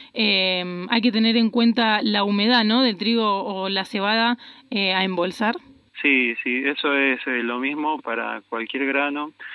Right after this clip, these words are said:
Speaker 2: Si tenemos un grano que está húmedo, el periodo de almacenaje se nos reduce notablemente. Eh,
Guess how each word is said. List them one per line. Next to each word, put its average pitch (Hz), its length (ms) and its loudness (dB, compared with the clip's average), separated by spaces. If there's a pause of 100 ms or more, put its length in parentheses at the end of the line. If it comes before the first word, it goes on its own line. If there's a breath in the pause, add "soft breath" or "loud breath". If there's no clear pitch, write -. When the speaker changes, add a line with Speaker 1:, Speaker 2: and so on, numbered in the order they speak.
(380 loud breath)
Speaker 2:
Si 117 140 -2
tenemos 127 400 -4
un 117 140 -8
grano 131 380 -2
que 117 120 -10
está 127 260 -2
húmedo, 135 480 -4
el 123 160 -2
periodo 123 320 -2
de 123 60 0
almacenaje 120 760 -6 (100)
se 104 220 -6
nos 107 200 -16
reduce 113 600 -8
notablemente. 117 960 -6 (500 loud breath)
Eh, 107 420 -6